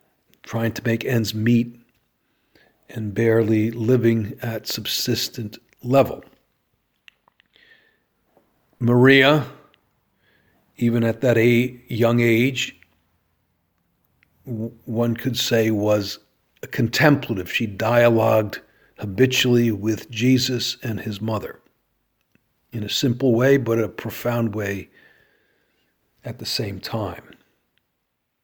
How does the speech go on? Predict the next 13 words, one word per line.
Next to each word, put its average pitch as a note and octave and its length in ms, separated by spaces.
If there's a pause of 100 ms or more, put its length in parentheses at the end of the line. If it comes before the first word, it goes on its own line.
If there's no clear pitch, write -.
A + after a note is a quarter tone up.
(960)
She B2+ 280
loved B2 640
the B2 100
Lord A#2 340
in A2 120
the G#2+ 80
Eucharist. A#2 720 (1300)
She - 280
loved A2+ 340
the A2+ 60
Blessed A2 320
Virgin G#2 480
Mary B2 440